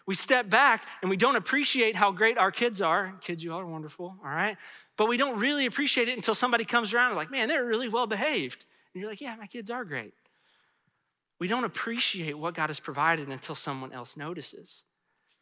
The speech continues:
But for Israel, it's this realization of contentment on what God has done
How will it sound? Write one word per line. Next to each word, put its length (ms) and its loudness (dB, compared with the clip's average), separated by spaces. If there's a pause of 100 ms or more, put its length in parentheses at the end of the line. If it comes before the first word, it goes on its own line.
(680)
But 140 4
for 160 -2
Israel, 720 -6 (800)
it's 180 0
this 220 0
realization 1000 0
of 160 -4
contentment 840 -4
on 240 -2
what 180 -2
God 280 2
has 220 -8
done 440 -4